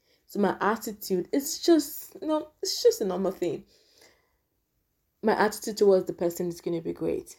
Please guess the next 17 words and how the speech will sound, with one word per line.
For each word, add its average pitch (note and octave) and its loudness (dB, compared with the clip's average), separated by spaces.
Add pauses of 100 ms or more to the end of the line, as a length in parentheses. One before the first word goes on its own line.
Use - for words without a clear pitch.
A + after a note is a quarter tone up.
(120)
That F#3+ -2
is - -6
just E3+ -2
it. - -8 (540)
Some A3+ 0
of G3 0
us, F3+ -2 (120)
we G3 0
do F#3+ -2
not F#3+ 2
value E3+ 2
money. D#3+ -6 (600)
No, A3+ -2
we G3+ -6
don't. G3+ -2 (1080)
We G3+ 2
don't. F#3+ 4